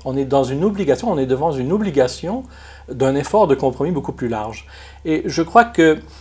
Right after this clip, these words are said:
les puissances d'hier ont un peu de mal à s'adapter à cette nouvelle réalité,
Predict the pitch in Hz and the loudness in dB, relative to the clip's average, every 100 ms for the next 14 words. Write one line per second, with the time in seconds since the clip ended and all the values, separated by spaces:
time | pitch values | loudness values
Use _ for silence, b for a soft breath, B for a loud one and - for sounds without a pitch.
0 | B - 160 165 - 190 - 202 160 127 | B 0 2 2 0 -2 2 4 4 2
1 | 131 165 175 220 226 156 160 160 190 143 | -4 2 4 6 4 6 4 4 4 4
2 | 139 135 262 139 143 135 131 131 156 - | 6 4 6 4 4 4 4 4 2 0
3 | 139 135 127 117 120 117 - 180 | -2 -2 -2 -2 -4 -6 0 0